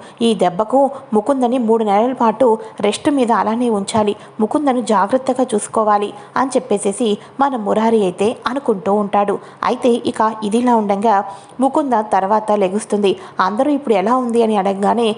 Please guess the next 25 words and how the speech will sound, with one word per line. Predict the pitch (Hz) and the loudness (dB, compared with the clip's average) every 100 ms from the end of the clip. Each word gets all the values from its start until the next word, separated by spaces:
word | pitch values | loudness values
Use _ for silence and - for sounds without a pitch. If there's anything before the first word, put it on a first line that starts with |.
| - - | -8 -4
"బానే | 214 262 349 349 | -2 0 0 0
ఉంది, | 254 254 | 0 0
బానే | 202 196 214 240 | 0 0 -2 -2
ఉంది" | 220 214 | 0 2
అని | 202 | 0
చెప్పేసి | 202 - 185 226 | -2 -4 -4 0
అంటూ | 214 208 220 | 0 2 0
ఉంటే | 208 202 220 214 - - | 0 0 0 -2 -10 -4
ముకుందను | 233 240 294 247 240 | -2 0 2 2 2
కాలు | 226 190 233 | 0 0 0
కింద | 214 220 | -2 0
పెట్టుకోకుండా, | 226 220 202 202 202 - 202 233 208 214 - - | -2 -2 -2 -4 -4 -4 0 2 2 0 -8 -2
"నువ్వు | 240 208 254 | 0 2 0
ఇలానే | - 220 247 240 | 2 0 0 -2
బెడ్ | 190 180 214 | -2 -2 -2
మీదే | 247 226 | 0 2
ఉండాలి, | 220 202 208 196 - - - | 2 2 0 0 -4 -10 0
నీకు | 262 254 | 0 0
బీపీ | 185 214 262 | -2 0 0
డౌన్ | 220 196 226 | 2 2 2
అవుతుంది, | 220 220 214 220 220 - 254 | -2 0 2 0 -2 -6 0
నువ్వు | 254 | 2
ఎటువంటి | 208 262 285 269 | 2 0 -2 -2
టెన్షన్లు | 202 202 247 240 | -4 -2 -2 -2
పెట్టుకోవద్దమ్మా" | 233 180 226 254 226 208 202 208 | 0 -2 0 0 0 -2 0 0